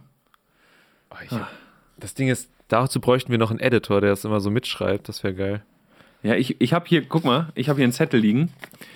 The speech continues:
Speaker 2: Ich wollte mir Sachen aufschreiben, ich hab's nicht gemacht. <laughs>
Speaker 1: Nein. Ich hatte ja auch die ganze Zeit mein Handy in der Hand, also keine Ahnung. Aber ist ja auch nicht schlimm. Wir finden, wir finden schon noch irgendwas, was wir hinten oder so reinpacken können, dann passt das schon.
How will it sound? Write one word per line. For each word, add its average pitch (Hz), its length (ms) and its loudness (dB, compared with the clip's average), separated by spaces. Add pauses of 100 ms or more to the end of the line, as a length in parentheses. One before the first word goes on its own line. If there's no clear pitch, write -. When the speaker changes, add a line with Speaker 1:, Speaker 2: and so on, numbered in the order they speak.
(140)
Speaker 2:
Ich - 80 -4
wollte 143 160 4
mir 131 160 4
Sachen 143 240 0
aufschreiben, 110 460 2
ich 110 100 -4
hab's - 160 -4
nicht 131 160 -2
gemacht. 110 380 0 (140)
<laughs> - 140 -14
Speaker 1:
Nein. 175 760 0 (220)
Ich - 140 -2
hatte 160 160 0
ja 139 60 4
auch 123 40 -2
die 131 120 0
ganze 139 180 2
Zeit 139 100 2
mein 117 120 2
Handy 143 240 4
in 117 60 2
der 101 100 4
Hand, 101 160 0
also 107 460 2 (1400)
keine 95 300 -2
Ahnung. 82 180 -4
Aber 127 120 2
ist 135 80 0
ja 147 80 4
auch 101 80 -8
nicht 101 120 -8
schlimm. 107 140 -8 (240)
Wir 131 220 2
finden, 131 380 -2
wir 135 120 2
finden 165 220 0
schon 131 200 2
noch - 80 0
irgendwas, 127 440 4
was 110 120 0
wir 113 120 2
hinten 117 240 -2
oder 107 180 2
so 104 140 0
reinpacken 101 500 -2
können, 95 180 -10
dann 92 120 -10
passt - 240 -12
das 95 100 -12
schon. 98 240 -16